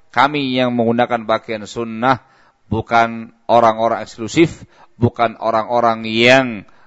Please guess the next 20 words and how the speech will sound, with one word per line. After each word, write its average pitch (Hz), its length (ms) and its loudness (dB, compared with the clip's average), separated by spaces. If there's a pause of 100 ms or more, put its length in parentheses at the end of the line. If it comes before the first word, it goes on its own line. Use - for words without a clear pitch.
(120)
menyimpang, 170 720 0 (100)
tapi 110 300 -4
kami 110 400 0
memiliki 107 340 -6
akhlak 101 380 -6
yang 92 80 -8
mulia, 143 480 4 (240)
muamalah 110 480 -4
yang 101 240 -10
baik, 123 320 6 (480)
bahkan 104 240 -8
lebih 104 240 -10
baik 139 400 4 (360)
dari 101 320 0
sebelum-sebelumnya, 101 1080 -4 (280)
dikarenakan 98 840 -6
dibangun 92 560 -10 (400)
di 92 160 -14
atas 95 400 -14
ilmu 90 480 -18